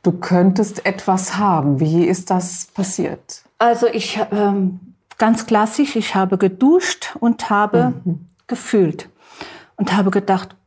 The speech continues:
Speaker 2: „Oh, was ist das?“ Das war was Kirschkerngroßes. Äh, heute, also heute bin ich ja in dieser Artsprache auf sechs Uhr. Es war also unterhalb meiner Brust. Und dann habe ich gedacht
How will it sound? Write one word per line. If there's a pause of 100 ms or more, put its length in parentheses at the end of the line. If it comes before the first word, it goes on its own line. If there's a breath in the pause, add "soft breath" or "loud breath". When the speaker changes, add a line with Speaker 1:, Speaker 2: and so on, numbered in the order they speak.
(220)
Speaker 2:
„Oh,
was
ist
das?“
Das
war
was (120)
Kirschkerngroßes. (720 loud breath)
Äh,
heute,
also
heute
bin
ich
ja
in
dieser
Artsprache
auf
sechs
Uhr.
Es
war
also
unterhalb
meiner
Brust. (680 loud breath)
Und
dann
habe
ich
gedacht